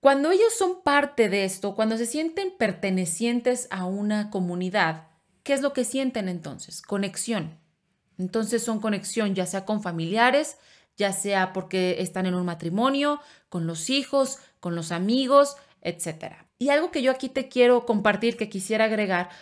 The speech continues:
son unos datos bien interesantes, ah, al respecto. Por ejemplo, en Estados Unidos,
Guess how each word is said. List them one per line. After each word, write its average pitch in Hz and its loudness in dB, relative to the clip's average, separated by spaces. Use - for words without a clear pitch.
son 277 0
unos 302 2
datos 247 0
bien 247 2
interesantes, 196 -4
ah, 165 -4
al 185 -2
respecto. 190 -4
Por 254 4
ejemplo, 285 4
en 269 4
Estados 330 2
Unidos, 226 -2